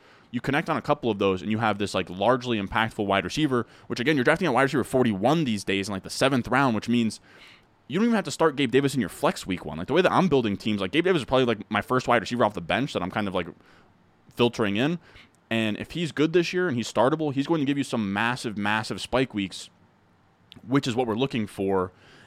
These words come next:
in these, like, kind of, like, wide receiver four types, uh, in best ball, in fantasy football. So I'm a big fan of Gabe Davis. I think,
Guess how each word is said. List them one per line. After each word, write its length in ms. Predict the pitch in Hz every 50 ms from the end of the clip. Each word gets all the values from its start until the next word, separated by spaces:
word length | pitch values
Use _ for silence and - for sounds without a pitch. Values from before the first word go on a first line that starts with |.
| - _ _
in 160 | - 135 139 135
these, 200 | 127 120 110 104
like, 120 | 107 104
kind 220 | - - 113 117
of, 80 | 110 101
like, 140 | 110 107 92
wide 260 | 90 87 87 104 107
receiver 320 | 104 104 - 120 101 104
four 680 | 90 - - - - 110 107 107 104 101 98 92 90 - - - - - _ _ _ -
types, 600 | - - 139 131 110 92 - - - - - - _ _ _ - - _
uh, 200 | - 101 101 95 - -
in 180 | - 135 131 127
best 300 | 110 110 107 107 - -
ball, 320 | - 104 101 98 95 92 - _ _ _ _ _ -
in 160 | 143 147 139
fantasy 400 | - - 120 113 107 104 - 101
football. 360 | - - 98 - - 78 80
So 300 | 90 - 123 104 95 87 - - _ _ _
I'm 100 | - 117
a 60 | 127 110
big 200 | 104 147 156 -
fan 180 | - 143 135
of 80 | 131 117
Gabe 200 | 113 127 120 104
Davis. 280 | 113 117 117 113 110
I 80 | - -
think, 240 | 110 - 127 113